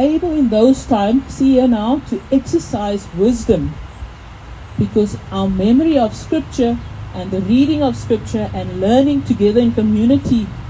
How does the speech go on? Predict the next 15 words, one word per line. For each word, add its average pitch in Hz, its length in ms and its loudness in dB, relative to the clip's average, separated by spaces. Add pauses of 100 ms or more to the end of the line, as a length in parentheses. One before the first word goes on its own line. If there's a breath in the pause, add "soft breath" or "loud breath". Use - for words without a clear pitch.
(100)
on 190 180 -2
what 214 200 0
Scripture 240 420 -4
says 165 480 -6 (540 loud breath)
will 170 200 -4 (200)
pull 294 220 4
us 277 260 -2
out 180 200 -6 (640)
and 175 140 -8
help 185 280 -4
us 226 200 -4
to 196 140 -6
make 180 240 -4
sounder 269 640 4
choices 190 720 -2